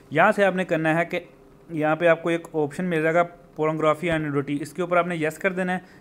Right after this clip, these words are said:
यस करने के बाद आपने simply कर देना है सबमिट। तो जैसे आप सबमिट करेंगे तो आपकी रिपोर्ट हो चुकी है डन। तो आपने इसी तरह तीन से चार अकाउंट से इसको कर देना है रिपोर्ट। एक, एक के ऊपर आप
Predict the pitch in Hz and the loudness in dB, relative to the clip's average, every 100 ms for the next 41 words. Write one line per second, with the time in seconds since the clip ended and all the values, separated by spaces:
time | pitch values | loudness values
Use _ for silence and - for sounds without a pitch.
0 | - 170 180 185 180 175 175 170 160 170 | -2 -2 0 -4 -4 0 4 4 2 -2
1 | 143 139 151 147 143 160 170 143 131 131 | -6 -6 -4 -4 -2 -4 -4 -4 -2 -2
2 | 123 120 - - - 139 151 196 196 180 | -4 -8 -18 -20 -8 -2 0 0 0 0
3 | 175 190 180 180 185 180 160 151 147 165 | -2 -2 -2 -2 -2 0 0 0 -2 -4
4 | 160 160 156 160 160 156 143 170 170 156 | -2 -2 -4 -6 -4 -2 0 0 0 -2
5 | 156 156 170 156 165 156 156 156 - 151 | -2 -8 -8 -6 -6 -6 -8 -8 -2 0
6 | 160 160 156 151 160 151 147 175 175 - | 0 0 -4 -4 -6 -8 -4 -4 -4 -14
7 | - - 147 147 160 156 147 147 185 - | -20 -6 -2 0 2 0 2 2 2 0
8 | - - - 147 156 - - 156 156 185 | -20 -20 -8 -6 -6 -8 -8 -8 -2 -2
9 | 170 185 _ _ _ _ 180 175 | -2 -4 _ _ _ _ 2 2